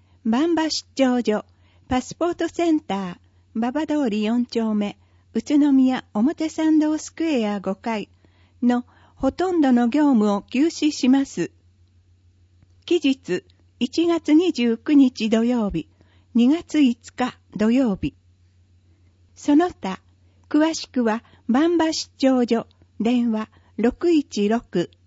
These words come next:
一五四二、パスポートセンター、電話六一六一五四四へ。マイナンバーカード、休日交付窓口を開設しています。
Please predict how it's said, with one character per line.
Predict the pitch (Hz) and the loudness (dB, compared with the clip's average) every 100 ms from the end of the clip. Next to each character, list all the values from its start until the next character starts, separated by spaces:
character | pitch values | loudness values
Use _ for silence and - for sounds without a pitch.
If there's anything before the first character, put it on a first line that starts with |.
| - | -10
一 | 220 - 330 | -6 -2 -2
五 | 311 302 202 | 0 0 0
四 | 196 262 320 | 0 0 2
二、 | 320 285 156 - _ _ _ _ _ _ | 6 6 4 -4 _ _ _ _ _ _
パ | - 247 | -6 -6
ス | - | -6
ポ | - 349 | -6 -4
ー | |
ト | - 330 | -2 -2
セ | - 320 | 0 2
ン | 294 | 2
タ | - 190 180 185 _ _ - | -2 -6 -6 -12 _ _ -6
ー、 | |
電 | 226 254 240 | -2 0 0
話 | 220 220 - _ _ | -2 -6 -14 _ _
六 | 226 254 - 359 | -2 -2 0 0
一 | 311 - 220 | 0 -2 -2
六 | 214 247 - 190 - _ _ _ | -2 -4 -4 -4 -4 _ _ _
一 | 226 - 311 | -10 -4 -2
五 | - 285 240 180 | 0 -2 0 -2
四 | 190 302 349 | 0 -2 0
四 | 339 311 240 | 2 4 4
へ。 | 202 196 _ _ _ _ _ _ _ _ _ _ _ _ _ _ _ _ _ | 2 -4 _ _ _ _ _ _ _ _ _ _ _ _ _ _ _ _ _
マ | 226 285 | -2 -2
イ | 370 | 0
ナ | 320 311 | 0 0
ン | 339 | -2
バ | 311 | -4
ー | 294 | -6
カ | - 247 214 | -6 -4 -4
ー | |
ド、 | 160 156 - _ _ | -4 -6 -10 _ _
休 | - 302 330 | 0 2 2
日 | 285 285 233 226 - | 2 0 -2 -4 -2
交 | - 339 | -2 -2
付 | - | 0
窓 | 311 320 294 | 2 2 4
口 | 262 233 - 208 | 2 2 0 0
を | 202 | 0
開 | - 277 | -4 -6
設 | 311 - 294 269 | -4 -4 -2 -2
し | - | -2
て | - | 0
い | 247 226 | 2 4
ま | 226 247 | 2 0
す。 | - 147 | -8 -12